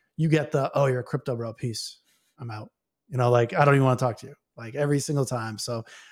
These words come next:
I definitely think it's, it's limiting yourself. You're kind of, like, making, kind of setting your game up for failure if you actually go, "I'm a Web three game." Now, like I said, if you do it marketing wise, where you're just like, "Hey, here's the, uh, here's a really great game," and then you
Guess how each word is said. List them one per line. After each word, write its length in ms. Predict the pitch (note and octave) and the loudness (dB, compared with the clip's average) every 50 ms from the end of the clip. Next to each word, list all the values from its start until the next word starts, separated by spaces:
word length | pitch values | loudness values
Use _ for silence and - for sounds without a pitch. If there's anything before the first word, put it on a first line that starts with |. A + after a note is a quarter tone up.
| - _ | -4 _
I 60 | D3 | 4
definitely 300 | C#3+ F3+ F#3 D#3+ G3 F#3 | 6 6 8 8 8 8
think 160 | D3+ F3+ F3 | 8 8 6
it's, 240 | D#3+ D3+ B2+ - - - | 6 4 2 -2 -10 -8
it's 200 | - C3 - - | -8 -8 -6 -4
limiting 460 | - C#3+ D#3+ E3+ F3 F#3 F3 E3 D#3+ D3+ | 0 4 4 6 6 6 4 4 4 2
yourself. 480 | C#3+ D3 C3+ - - D3 C3+ C3 C3 | 2 0 -2 -4 -4 -2 -2 -2 -2
You're 120 | - C#3 C3 | -2 -4 -4
kind 280 | - - D3+ D#3 F#3 | -4 0 2 2 2
of, 80 | G3 E3+ | 4 4
like, 180 | F3 E3 C3+ | 2 2 2
making, 440 | C#3+ C3+ C3+ C3+ - D#3 D3 D3 C3+ - - - - _ _ | 0 -2 -2 0 -2 -2 -4 -4 -6 -8 -14 -20 -20 _ _
kind 140 | - A3+ D4 | -2 -2 -2
of 60 | - | -2
setting 200 | - C4 A#3+ A3+ | -2 -2 0 0
your 120 | A3 E3 | 0 2
game 180 | C3+ E3+ E3 E3+ | 2 2 2 2
up 120 | E3+ E3+ | 0 0
for 160 | - D3+ C#3+ - - _ - | -2 -4 -4 -4 -10 _ -18
failure 600 | - - C#3 C#3 D3 D3+ C#3+ C3 A#2 G#2 G2+ - - | -10 -6 -4 -2 -2 -2 -2 -2 -4 -6 -10 -12 -16
if 160 | - - - | -18 -10 -6
you 100 | C#3 C3 | -6 -6
actually 460 | B2+ A#2+ B2 - - - C#3 C3 B2+ | -4 -6 -8 -12 -8 -6 -4 -4 -4
go, 260 | A#2+ C3+ C3 B2+ C3 C3 - | -4 -4 -2 -2 -4 -4 -6
"I'm 160 | - C3 B2+ | -8 -8 -8
a 60 | B2+ | -6
Web 220 | B2 B2+ C3 C3 B2+ | -6 -4 -4 -6 -6
three 200 | - - C#3 B2+ | -8 -8 -8 -6
game." 300 | A#2 B2+ B2 A2 G#2 A2 _ _ _ _ _ _ _ _ _ _ _ _ | -4 -4 -6 -6 -8 -14 _ _ _ _ _ _ _ _ _ _ _ _
Now, 220 | D3+ D3+ C#3+ C3+ | 2 4 4 4
like 160 | C3 C3+ B2+ | 4 2 0
I 40 | C3+ | -2
said, 260 | A#2+ - F3 D#3 C3 | -4 -2 -2 -2 -2
if 120 | A#2 - - | -2 -6 -8
you 60 | C#3 | -4
do 200 | A#2+ D3 D#3 D3+ | 0 2 2 2
it 80 | C#3 A#2+ | 0 0
marketing 360 | C3 C#3+ D3 C#3+ E3 C3+ B2 | -2 -2 -2 -2 -4 -6 -4
wise, 380 | B2 A#2 A2 A2+ A2+ G#2+ - | -6 -6 -8 -8 -10 -8 -4
where 80 | - C3 | -4 -4
you're 80 | B2 A#2+ | -2 -4
just 160 | B2 - - | -6 -6 -6
like, 260 | A#2+ A#2 A2+ - _ _ _ _ _ _ _ _ _ _ _ _ _ _ _ | -6 -8 -8 -12 _ _ _ _ _ _ _ _ _ _ _ _ _ _ _
"Hey, 220 | - G#3+ G3+ D#3+ | 4 4 4 4
here's 320 | B2 D3+ F#3 F#3 F3 D#3 | 6 6 6 6 6 4
the, 220 | D3 E3+ F3+ F3 E3+ | 2 4 4 6 6
uh, 220 | E3+ E3+ E3 D#3+ | 6 6 6 4
here's 220 | D#3 C3+ E3+ E3+ D#3 | 2 0 -2 -2 0
a 40 | |
really 220 | D#3+ D#3 D#3+ D#3+ D3+ | 0 0 0 0 0
great 480 | C#3+ B2+ - D#3+ D3 D3 C#3+ C3 C3 | -4 -2 0 2 2 2 2 0 -2
game," 320 | - C#3+ C#3 C3+ B2+ A#2+ A#2+ | -2 -2 -2 -2 -2 -4 -6
and 100 | B2 C3 | -6 -4
then 100 | C3 B2+ | -4 -4
you 140 | C3 B2+ | -6 -8